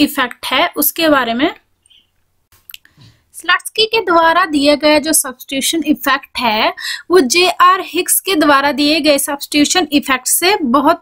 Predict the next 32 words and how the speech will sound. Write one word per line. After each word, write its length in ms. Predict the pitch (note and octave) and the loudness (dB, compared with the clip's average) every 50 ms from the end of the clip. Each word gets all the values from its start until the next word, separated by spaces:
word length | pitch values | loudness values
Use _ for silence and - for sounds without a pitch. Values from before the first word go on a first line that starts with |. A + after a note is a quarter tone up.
| - _ | -12 _
different 520 | A3 D4 C4 - - - D4 D4 C4 C4+ - | -4 -4 -4 -2 0 2 2 2 2 0 -4
है, 260 | A#3+ A3 F#3 E3 - _ _ - - - - - _ | -4 -4 -4 -6 -8 _ _ -14 -12 -12 -12 -8 _
क्योंकि 240 | - F#4+ F#4+ G#4 A4 G#4+ - | -4 -2 0 0 0 0 -2
जेआर, 720 | - F#4 F#4+ F#4+ F4+ - F4 F#4+ G4+ G4+ F#4+ E4 E4+ E4+ E4 | -2 -2 0 0 0 2 2 2 2 2 2 0 2 2 2
जेआर 360 | C4 B3+ E4+ F4+ F#4 F#4+ F#4+ | 0 2 2 2 2 2 0
Hicks 340 | E4 D4 D#4 - - - - | 0 -2 -2 -2 -2 -4 -2
का 200 | - F#4+ F#4 F#4 | -2 0 0 0
जो 160 | - G4 G4 | 0 -2 -2
substitution 720 | - - E4 D#4 - - - D#4+ D#4 D4 - F4+ F#4 D#4+ - | -2 0 -2 -4 -4 -6 -2 -2 -2 -2 -2 -4 -4 -2 0
effect 420 | D4+ D4 - - C4+ B3+ - - | -2 -2 0 -2 -4 -4 -6 -14
था 300 | - - - B3+ A#3+ C4 | -14 -6 0 0 2 2
वो 200 | E4 F4 F#4 F#4 | 2 2 2 2
सिर्फ 280 | D4+ - F#4+ G4 - - | 2 0 -2 -6 -6 -6
एक 280 | - - E4 F4 F4 - | -4 0 0 0 0 0
ही 100 | - F4+ | -2 -2
indifference 640 | - D4+ D#4+ D4+ D4+ D#4+ E4+ - - F4+ F4 D4+ - | 2 4 6 6 6 6 4 0 0 -2 0 0 -2
curve 220 | - C4+ B3 A3+ - - | -2 -6 -6 -6 -2 -2
पर 120 | D#4+ E4 | -2 -2
worry 300 | D4 B3 C4+ C4+ C#4 C#4 | 0 0 0 0 0 0
करता 340 | C4 - A3+ - _ G3+ F#3 | -2 -2 -6 -4 _ -6 -6
था 280 | F#3 - G3 E3+ E3 _ _ - - - - - - - - - | -6 -6 -8 -8 -8 _ _ -20 -20 -12 -8 -8 -8 -6 -2 2
और 160 | C4 D4+ D#4+ | 2 2 2
Slutsky 580 | D#4 - E4 D#4+ E4 E4+ - - - F#4+ G4 | 0 -2 -2 0 -2 0 -2 -4 -4 -4 -4
के 120 | F#4 G4+ G4+ | -2 -2 -4
द्वारा 380 | E4 D#4+ D#4+ D#4+ D#4 D#4 E4 | -2 2 2 2 4 2 2
दिया 280 | D#4+ C#4 D4+ D4 D4+ D#4 | 0 2 2 4 4 2
गया 180 | D4+ D4+ D4+ D4+ | 4 4 2 2
जो 160 | B3 D4+ D4 | 2 0 -4
substitution 640 | - - C#4+ C4+ - - - D4+ D#4 - - F4 D#4 - | -2 -2 -4 -4 -4 -6 -2 0 0 2 0 0 0 0
effect 460 | D4+ D4 - - D4+ C#4+ - _ - | -2 0 0 -4 -4 -4 -6 _ -6
है 260 | - B3+ B3 C4 D#4 | -4 -2 0 0 0
वो 320 | E4 D4+ E4 F#4 G#4+ A#4 | 0 0 0 2 2 0